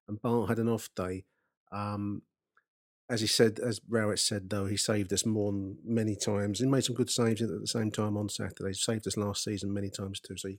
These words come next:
can't get too fixated on Bart Bielkowski. Man of the match, um, Jed Wallace by a Buckinghamshire country mile. Um, I was speaking to Doug in Stockholm, if he's listening, Doug,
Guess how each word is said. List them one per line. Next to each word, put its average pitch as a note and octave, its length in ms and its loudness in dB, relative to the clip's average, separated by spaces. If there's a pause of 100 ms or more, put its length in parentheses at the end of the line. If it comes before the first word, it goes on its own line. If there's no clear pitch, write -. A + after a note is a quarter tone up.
(100)
can't G#2+ 220 -6
get F#2+ 160 -10
too G2 300 -6 (640)
fixated G2 480 -8
on G2+ 160 -10
Bart G2+ 240 -10 (100)
Bielkowski. - 760 -10 (380)
Man D3 260 10
of A#2+ 80 6
the B2 80 4
match, - 760 2
um, A2 540 -4
Jed A#2 240 4
Wallace - 680 0 (420)
by G2 240 -2 (100)
a F2+ 340 -6 (400)
Buckinghamshire G2+ 680 0
country G2+ 540 -4
mile. F#2+ 640 -4 (540)
Um, G2 360 -6
I G2 60 -4
was G#2 80 0
speaking G#2+ 460 0
to G#2 240 2
Doug A2 340 2
in G#2 140 2
Stockholm, D#3 640 4
if G#2 100 -4
he's A2+ 140 2
listening, B2 320 4
Doug, C#3+ 220 2